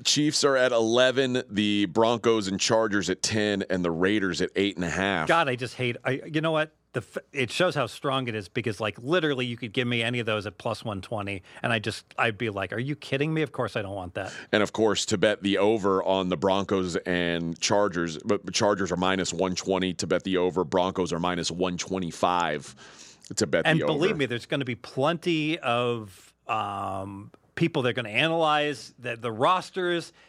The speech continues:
Speaker 2: and conclude that team is so loaded. I don't care, you know, who, who they have to play. And so it's, it's like a poker game. R J uses this example. Who cares if you have, you know, um, Phil Ivey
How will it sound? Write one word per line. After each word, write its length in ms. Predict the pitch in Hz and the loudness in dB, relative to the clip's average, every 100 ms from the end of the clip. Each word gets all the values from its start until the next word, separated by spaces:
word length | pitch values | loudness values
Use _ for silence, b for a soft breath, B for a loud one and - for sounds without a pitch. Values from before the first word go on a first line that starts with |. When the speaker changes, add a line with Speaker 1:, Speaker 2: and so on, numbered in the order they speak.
| b | b
Speaker 2:
and 180 | 143 123 | -2 -2
conclude 600 | - 123 - 165 160 139 | -2 -8 -4 0 0 2
that 220 | 147 143 | 0 0
team 280 | - 165 147 | -2 -4 -4
is 80 | 113 | -6
so 280 | - 165 165 | -4 -2 0
loaded. 680 | 139 139 156 160 156 147 123 b b _ 208 | 0 2 2 2 0 0 -6 b b _ 4
I 140 | 247 | 4
don't 220 | 226 190 | 4 -2
care, 360 | - 175 131 107 | -2 -2 0 -4
you 80 | 123 | -6
know, 180 | 117 143 | -8 -8
who, 60 | - | -8
who 120 | 147 | -4
they 140 | 139 123 | 0 0
have 200 | 127 - | 0 -2
to 60 | |
play. 360 | 120 143 120 107 | -8 -2 0 0
And 100 | 107 | -4
so 140 | - | -6
it's, 80 | 135 | -6
it's 160 | 165 147 | -4 -2
like 140 | 139 | -2
a 40 | 123 | 0
poker 300 | 214 220 113 | -2 -2 -6
game. 180 | 107 | -4
R 140 | 110 135 | -2 -2
J 100 | 123 | -2
uses 320 | 120 110 110 | -4 -6 -8
this 180 | 107 - | -8 -10
example. 600 | 104 117 151 - 107 - B B | -6 -2 -2 0 -4 -4 B B
Who 140 | 202 208 | 0 0
cares 720 | - 220 254 143 107 - - b b - | 2 2 2 0 -8 -14 -20 b b -6
if 200 | 143 151 | -6 -2
you 140 | 135 | 0
have, 420 | 127 131 127 110 - | 2 2 0 -4 -6
you 140 | 123 | -2
know, 260 | 110 101 95 b b - | -2 -4 -10 b b -6
um, 380 | 107 104 98 - - | -2 -2 -4 -10 -12
Phil 280 | - 175 143 | 0 2 4
Ivey 540 | 143 143 127 113 104 | 2 0 -4 -8 -10